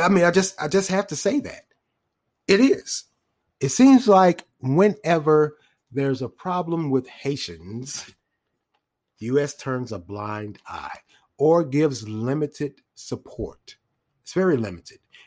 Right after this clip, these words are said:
And then you don't hear anything about them for another five or six years or how-, however many.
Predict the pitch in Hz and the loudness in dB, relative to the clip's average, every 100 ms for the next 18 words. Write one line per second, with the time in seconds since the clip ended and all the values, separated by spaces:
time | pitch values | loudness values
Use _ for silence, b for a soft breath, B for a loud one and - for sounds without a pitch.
0 | - 123 143 135 127 127 127 127 - - | -6 -2 0 0 2 0 0 -2 -6 -4
1 | 127 123 120 113 113 117 113 113 - 113 | -4 -2 -4 -4 -4 -4 -4 -8 -6 -6
2 | 107 113 110 - 120 120 120 120 101 92 | -4 -6 -8 -4 -2 0 0 -2 -4 -8
3 | - 131 127 117 110 113 98 107 113 110 | -2 -2 -2 -2 -2 -2 -4 -2 -2 -2
4 | 123 117 110 110 113 113 107 | -2 -2 -2 -2 -2 -2 -6